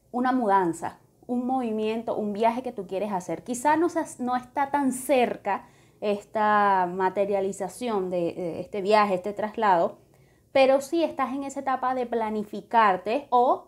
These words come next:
algunos, eh, están apenas en esa etapa de dónde me visualizo, de verdad me veo aquí. Lo cierto es que aquí hay una tierra que te está llamando, hay otro lugar que te está llamando y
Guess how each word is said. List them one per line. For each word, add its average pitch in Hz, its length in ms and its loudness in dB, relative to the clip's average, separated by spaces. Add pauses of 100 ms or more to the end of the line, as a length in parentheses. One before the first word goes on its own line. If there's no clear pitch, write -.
algunos, 226 640 -4 (560)
eh, 202 600 2
están 254 560 -2
apenas 349 680 0
en 277 160 -4
esa 269 160 -8
etapa 269 380 0
de 269 280 0 (280)
dónde 240 320 2
me 240 180 -6
visualizo, 220 840 -2
de 208 100 6
verdad 190 380 2
me 208 140 -4
veo 196 200 4
aquí. 247 500 -6
Lo 285 260 4
cierto 359 460 2
es 302 220 2
que 302 120 -4
aquí 330 440 -4
hay 220 420 0
una 262 360 -4
tierra 220 300 0
que 175 100 -6
te 175 80 -4
está 170 240 -6
llamando, 196 500 2
hay 180 180 4
otro 285 280 4
lugar 208 340 -2
que - 100 -10
te - 100 -10
está - 200 -14
llamando 202 640 0 (320)
y 330 260 4